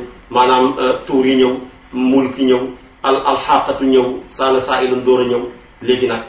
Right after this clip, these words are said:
nii la doon Alquran di toftale di wàcc. Amma Yatasaaluuna ñëw, Naasi'aati, Is Samaa'un Fatarat,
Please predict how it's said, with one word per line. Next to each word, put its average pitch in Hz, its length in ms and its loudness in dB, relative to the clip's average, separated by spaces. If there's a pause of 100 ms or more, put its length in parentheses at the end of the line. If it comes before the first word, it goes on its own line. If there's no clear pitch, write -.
nii 131 340 2
la 131 120 2
doon 123 220 -2
Alquran 113 420 -6
di 110 120 -14
toftale - 320 -10
di 107 80 -8
wàcc. - 240 -8 (240)
Amma 127 240 -2
Yatasaaluuna 123 600 -2
ñëw, 120 180 -2 (320)
Naasi'aati, 127 600 -2 (340)
Is 131 140 -6
Samaa'un 123 340 0
Fatarat, 123 400 -6